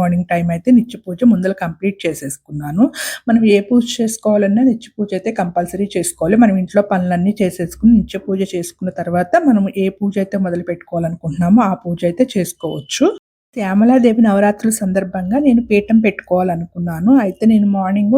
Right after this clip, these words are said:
నైన్ థర్టీ తర్వాత ఈరోజు బాగుందని చెప్పారు, తొమ్మిది ముప్పై ఏడు దగ్గర నుంచి బాగుందని చెప్పారు. ఇంకా అందుకని మార్నింగ్ ని-, ఇంట్లో పనులన్నీ చేసేసుకుని నిత్య పూజ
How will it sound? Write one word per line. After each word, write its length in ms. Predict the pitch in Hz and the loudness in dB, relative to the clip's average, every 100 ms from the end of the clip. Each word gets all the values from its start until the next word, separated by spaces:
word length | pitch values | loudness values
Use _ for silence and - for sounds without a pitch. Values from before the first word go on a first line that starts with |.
| 269 | 4
నైన్ 200 | 196 196 | 2 -2
థర్టీ 300 | 196 196 208 | -4 -8 -8
తర్వాత 420 | 202 190 190 190 247 | -8 -6 -4 -4 -4
ఈరోజు 360 | 214 190 190 175 | -4 -2 -4 -4
బాగుందని 540 | 180 170 175 185 185 | -6 -4 -2 -2 -2
చెప్పారు, 420 | - - - 165 277 | -6 -10 -8 -2 -2
తొమ్మిది 360 | 247 190 190 | 0 0 0
ముప్పై 340 | 196 180 - 180 | -2 -4 -8 -6
ఏడు 220 | 175 175 175 | -4 -4 -6
దగ్గర 300 | 170 - 180 | -8 -8 -6
నుంచి 260 | 180 175 202 | -4 -4 -4
బాగుందని 420 | 185 175 180 180 - | -2 0 0 0 -2
చెప్పారు. 480 | 175 - 151 185 403 - - - - 214 | -4 -4 -4 0 -2 -2 -12 -12 -4 0
ఇంకా 160 | 220 202 | 2 2
అందుకని 380 | 196 196 226 311 | 2 2 2 4
మార్నింగ్ 340 | 214 185 202 196 | 2 2 0 -2
ని-, 100 | - 202 | -4 -4
ఇంట్లో 280 | 185 202 208 | -4 -2 -4
పనులన్నీ 420 | 185 180 180 196 208 | -4 -4 -2 -2 -2
చేసేసుకుని 680 | 180 - 180 175 - 190 247 | -4 -4 -6 -6 -4 2 4
నిత్య 320 | 226 - 202 | 4 -2 -12
పూజ 220 | 202 | -8